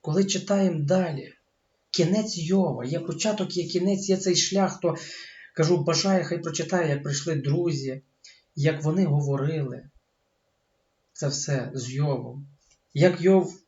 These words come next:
намагався зрозуміти ситуацію, Бог говорив і так далі. Раджу прочитати. І слухаємо закінчення Йова.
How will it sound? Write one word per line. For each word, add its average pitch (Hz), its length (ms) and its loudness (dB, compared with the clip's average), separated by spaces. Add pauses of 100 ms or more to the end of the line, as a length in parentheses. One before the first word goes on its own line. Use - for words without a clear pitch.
намагався 165 480 -2
зрозуміти 160 420 -4
ситуацію, 143 680 -2
Бог 123 320 0
говорив 127 480 -4
і 120 40 -6
так 117 220 -8
далі. 123 360 -6 (1120)
Раджу 160 340 2
прочитати. 131 680 -4 (1040)
І 180 80 2
слухаємо 202 720 2
закінчення 175 680 -2
Йова. 117 600 -6